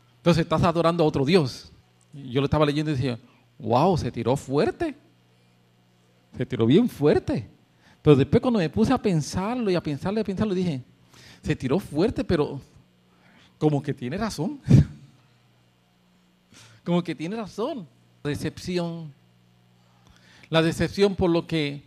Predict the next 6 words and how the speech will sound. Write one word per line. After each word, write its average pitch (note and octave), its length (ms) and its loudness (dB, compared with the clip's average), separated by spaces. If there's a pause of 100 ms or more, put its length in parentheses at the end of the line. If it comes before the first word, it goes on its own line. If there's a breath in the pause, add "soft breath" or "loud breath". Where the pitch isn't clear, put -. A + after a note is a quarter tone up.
(200)
no E3 340 6
pasó, F3 640 4 (1300)
por D3 120 6
lo C#3+ 140 2
que C#3+ 100 0
no D3 140 4